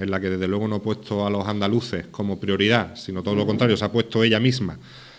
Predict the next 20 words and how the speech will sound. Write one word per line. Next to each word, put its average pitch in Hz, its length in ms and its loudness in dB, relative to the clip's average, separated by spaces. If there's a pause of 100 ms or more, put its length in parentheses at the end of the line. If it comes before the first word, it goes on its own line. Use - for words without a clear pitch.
(200)
eh, 92 560 0
como 104 260 0
prioridad 101 680 2
por 95 120 2
encima 107 420 0
de 107 80 4
Andalucía 110 560 4
y 107 40 2
de 110 80 4
los 110 160 4
andaluces, 123 480 4 (460)
disolvía 110 460 4
el 120 100 2
Parlamento 120 680 2 (460)
para, 101 1120 2
ella 117 200 2
dice, 123 260 2
darle 123 240 4
la 117 100 4
voz 127 220 4